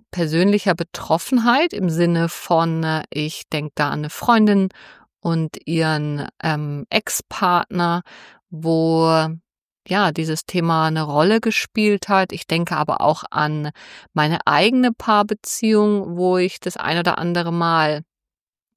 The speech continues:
mit Nuancen davon in Kontakt gekommen bin.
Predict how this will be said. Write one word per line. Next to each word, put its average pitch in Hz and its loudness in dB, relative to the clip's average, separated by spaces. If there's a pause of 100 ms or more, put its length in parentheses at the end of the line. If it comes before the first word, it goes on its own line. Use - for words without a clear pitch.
(120)
mit 170 -4
Nuancen 175 0 (100)
davon 208 2 (420)
in 196 -2
Kontakt 202 -2
gekommen 196 -2
bin. 202 2